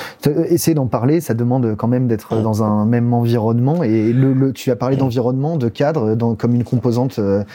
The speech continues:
Speaker 1: assez primordiale du bien-être et de la performance au travail. Euh, on a parlé brièvement aussi du télétravail, sur lequel, euh, t'as un avis un peu plus peut-être, euh, mitigé que, euh, que celui, que le consensus qui est aujourd'hui, euh, de, de dire, voilà, il en faut pour tout le monde.
Speaker 2: Quel, quel est le consensus ?
Speaker 1: Voilà.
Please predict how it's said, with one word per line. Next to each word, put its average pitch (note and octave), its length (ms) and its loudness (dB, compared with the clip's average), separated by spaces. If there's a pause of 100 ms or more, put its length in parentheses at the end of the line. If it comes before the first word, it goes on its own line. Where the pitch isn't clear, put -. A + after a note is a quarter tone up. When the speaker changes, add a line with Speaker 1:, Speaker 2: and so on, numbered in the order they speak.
(140)
Speaker 1:
assez A2 220 -2
primordiale C3 580 0
du A2+ 100 0
bien-être A#2 500 -2
et G#2+ 100 0
de G2+ 80 -2
la A2 60 0
performance A2+ 600 -2
au A2+ 60 0
travail. A#2+ 560 0 (320)
Euh, A2 200 2
on A#2 200 2
a G#2+ 80 0
parlé A2+ 260 0
brièvement A2+ 400 0
aussi A2 240 -4
du G#2 160 0
télétravail, B2 800 0
sur - 180 -6
lequel, G#2+ 340 0
euh, G#2 160 2 (380)
t'as - 120 0
un A2 120 0
avis A#2 320 2
un G#2+ 120 0
peu G#2+ 120 -4
plus G#2 240 -2
peut-être, A#2 460 -2
euh, G#2+ 60 2
mitigé B2 600 0
que, - 160 -4
euh, G2+ 380 2 (260)
que - 100 0
celui, G#2+ 360 0
que B2 140 0
le A#2 80 2
consensus C3+ 600 -2
qui - 120 -2
est - 20 2
aujourd'hui, A2+ 720 0
euh, G2+ 480 0
de, A2 160 2
de G#2+ 140 0
dire, G#2+ 240 2
voilà, G#2 160 0
il A2+ 100 0
en G#2+ 80 -4
faut - 180 -2
pour A2+ 200 -6
tout - 120 0
le A2+ 60 2
monde. A2+ 220 2
Speaker 2:
Quel, - 120 -4
quel E3+ 180 -4
est D#3 40 0
le C#3+ 80 -2
consensus ? B2 460 -2
Speaker 1:
Voilà. G2+ 260 0